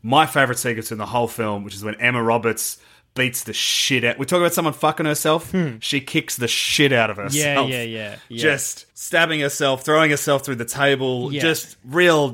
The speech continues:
Speaker 2: Real
Speaker 1: Johnny
Speaker 2: <laughs>
Speaker 1: Knoxville stuff.
Speaker 2: She's very committed to the bit. Yeah, she's really going for it. Look, I've got mixed feelings about it. I think it's a really nice twist. I think, yeah, having the final girl actually be the killer, it's great, and it plays so well into this movie, which is purposely giving you these sort of, um,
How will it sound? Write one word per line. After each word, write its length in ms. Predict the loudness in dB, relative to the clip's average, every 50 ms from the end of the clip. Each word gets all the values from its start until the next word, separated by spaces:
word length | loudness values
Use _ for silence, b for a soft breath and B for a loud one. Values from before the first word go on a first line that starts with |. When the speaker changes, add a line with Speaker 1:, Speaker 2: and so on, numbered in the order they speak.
| -4 -6
Speaker 2:
Real 180 | -4 -4 -2
Speaker 1:
Johnny 320 | 0 0 0 2 2 2 0
Speaker 2:
<laughs> 0 |
Speaker 1:
Knoxville 480 | 0 0 -2 -4 -6 -6 0 2 2
stuff. 260 | 2 2 2 0 0 0
Speaker 2:
She's 100 | -2 0
very 420 | -2 0 2 4 4 4 4 2
committed 720 | 2 2 0 0 2 2 2 0 0 0 -2 -2 -2 -2 -4
to 120 | -6 -4
the 100 | -4 -4
bit. 400 | -6 -6 -8 -8 -8 -10 -10 -10
Yeah, 160 | -10 -8 -8 -6
she's 240 | -2 -2 -2 0
really 240 | 0 0 2 2 2
going 320 | 4 4 4 4 4 2 0
for 320 | -2 -6 -6 -4 -4 -4 -4
it. 120 | -4 -6 -10 b b b b b
Look, 160 | -2 2 4
I've 160 | 4 4 4 4
got 200 | 2 2 2 0
mixed 440 | 0 0 0 0 0 -4 -8 -10
feelings 400 | -2 0 2 4 4 4 2 2
about 260 | 0 2 2 2 2 2
it. 60 | 0
I 100 | -2 -2
think 200 | -2 -2 -2 -2
it's 100 | -2 0
a 80 | 0 2
really 280 | 2 4 4 4 4
nice 280 | 4 4 2 2 0 -2
twist. 340 | -4 -2 0 0 0 0 -2
I 120 | -6 -6
think, 260 | -4 -4 -6 -4 0
yeah, 100 | 0 2
having 240 | 2 2 0 0 0
the 60 | -4
final 360 | -4 -2 0 0 2 2 2 2
girl 280 | 2 2 2 2 0 -2
actually 380 | -4 -6 -6 -6 -4 -2 -2 0
be 220 | 2 2 2 2
the 160 | 2 -2 -4
killer, 480 | -4 0 2 4 4 6 6 6 4 2 b b b b b b b
it's 180 | -2 0 0 0
great, 300 | 2 4 4 4 4 4
and 100 | 2 -2
it 100 | -2 0
plays 300 | 2 4 4 4 4 2
so 160 | 2 2 4
well 160 | 4 4 4
into 160 | 4 2 0 0
this 180 | -2 -2 0
movie, 260 | 0 0 0 0 0
which 160 | -2 -4 -6 -8
is 60 | -10
purposely 480 | -4 0 0 2 2 0 -2 -4 -4
giving 420 | -2 -2 -2 -2 0 -2 -2 -2 -2
you 280 | -2 -2 -2 -2 -2
these 240 | -2 -2 -2 -2 -2
sort 200 | -2 -2 -2 -2
of, 200 | -2 -2 -2 -2
um, 400 | -2 -2 -2 -2 -4 -8 -10 -10